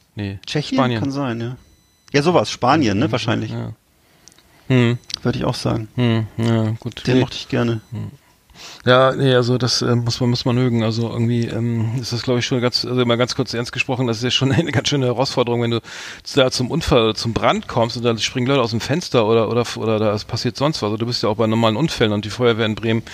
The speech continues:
Speaker 1: fährt auch Rettungswagen so und da hast du jede Menge Scheiß, ne? Da, da, das, da hast du irgendwie echt Tod und Mord, also Mord und Totschlag, ne?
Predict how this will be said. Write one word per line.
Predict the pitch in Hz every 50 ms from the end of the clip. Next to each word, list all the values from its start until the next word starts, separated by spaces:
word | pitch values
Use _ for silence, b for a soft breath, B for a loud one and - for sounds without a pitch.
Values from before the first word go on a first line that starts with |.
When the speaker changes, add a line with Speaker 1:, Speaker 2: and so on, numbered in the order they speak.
| B B B B B B
Speaker 1:
fährt | B - 120 -
auch | 117 110 - -
Rettungswagen | - 151 135 113 - - 98 98 104 107 107
so | 104 113 110
und | 107 107
da | 110 110
hast | 113 117 - -
du | 110
jede | 107 117 123 120
Menge | 110 110 104 107 107
Scheiß, | - - - 123 135 131 - -
ne? | 107 101 107 107 107
Da, | 110 110 104 98 104
da, | 107 101
das, | - 110 107 -
da | - 113 113
hast | 117 - - 120
du | 110
irgendwie | 104 113 113 110 107 110 107 104 104 107
echt | - 113 110 - -
Tod | - - 135 123 -
und | - 120
Mord, | 120 120 - - -
also | 113 113 113 107 - - -
Mord | 127 123 117 113 104
und | 101 -
Totschlag, | - - - - - 107 101 98
ne? | 104 135 151